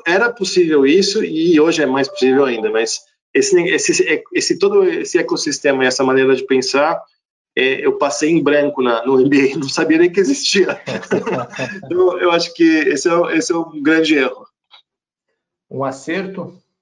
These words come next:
Speaker 1: Acerto, é, eu acho que ter enxergado a oportunidade de growth equity dentro do Third Point, ter começado a Thirty Knots. Acho que esse, esse é um, um grande acerto.
Speaker 2: Um livro?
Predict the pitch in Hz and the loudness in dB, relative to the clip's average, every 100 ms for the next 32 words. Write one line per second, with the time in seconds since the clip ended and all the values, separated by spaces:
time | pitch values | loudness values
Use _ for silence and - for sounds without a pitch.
0 | _ _ _ _ _ _ _ _ _ _ | _ _ _ _ _ _ _ _ _ _
1 | - 143 - 196 190 - 151 147 160 156 | -4 -4 2 2 2 0 -2 -2 0 2
2 | 156 156 151 170 165 - 185 180 175 170 | 4 2 -2 -2 -2 -2 0 2 0 0
3 | 180 143 151 156 151 156 - 151 143 135 | -2 0 0 0 -4 -6 -2 0 0 0
4 | 135 131 143 139 139 139 139 135 131 131 | -2 0 0 0 -2 -2 0 2 2 2
5 | 139 143 135 135 131 131 143 151 151 - | -2 0 0 0 -2 0 0 0 -2 -6
6 | 151 147 143 - 143 139 143 135 127 110 | -6 -4 -6 -6 -6 -4 -2 -2 0 -2
7 | - - - 139 135 139 127 - _ _ | -4 -14 -4 -2 0 -2 -2 -6 _ _
8 | _ _ _ _ _ 123 147 139 143 151 | _ _ _ _ _ -2 2 0 -2 -2
9 | 135 120 147 147 139 139 120 - - _ | 0 2 0 0 -2 -2 -4 -6 -18 _
10 | _ _ _ _ _ _ _ _ _ _ | _ _ _ _ _ _ _ _ _ _
11 | _ _ _ _ _ _ _ 156 156 147 | _ _ _ _ _ _ _ -12 -8 -6
12 | 208 147 123 - | -6 -6 -8 -8